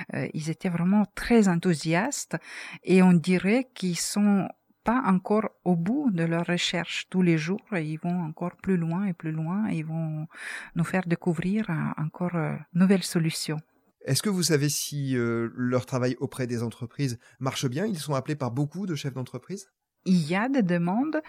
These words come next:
Speaker 1: mais, euh, le concepteur de ce projet eux-mêmes, ils stoppent un petit peu, euh, ce chemin en disant qu'ils sont pas complètement encore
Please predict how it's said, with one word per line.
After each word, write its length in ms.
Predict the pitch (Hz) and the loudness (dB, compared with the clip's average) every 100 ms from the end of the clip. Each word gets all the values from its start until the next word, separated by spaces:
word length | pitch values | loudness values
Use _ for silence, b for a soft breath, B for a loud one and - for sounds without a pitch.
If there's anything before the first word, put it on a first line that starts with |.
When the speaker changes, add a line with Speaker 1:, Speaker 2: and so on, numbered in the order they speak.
| B B | B B
Speaker 1:
mais, 380 | - 185 190 - - | 2 4 4 0 4
euh, 240 | 185 185 | 6 8
le 200 | 185 214 | 8 6
concepteur 640 | 220 254 - 220 - 214 | 6 6 6 0 0 -2
de 100 | 196 | 0
ce 160 | 185 - | -4 -4
projet 480 | - - 175 208 262 | -6 -4 -2 2 4
eux-mêmes, 480 | 190 196 240 277 - | 4 6 6 4 2
ils 100 | - | 0
stoppent 360 | 185 - 226 208 | -2 0 -2 0
un 80 | 175 | -2
petit 160 | - | -2
peu, 180 | 180 - | -8 -2
euh, 560 | 190 170 160 147 151 147 | 0 0 0 0 -2 -4
ce 240 | - - | -4 -2
chemin 480 | 160 - 214 254 240 | 0 2 4 6 4
en 120 | 175 | 2
disant 320 | 170 175 208 220 | 2 4 4 2
qu'ils 120 | 170 | 0
sont 180 | - 180 | -2 -2
pas 220 | - 208 - | -2 -6 -4
complètement 560 | - 190 180 175 180 180 | -2 -2 -2 -4 -2 -2
encore 400 | 175 - 170 | -4 -6 -6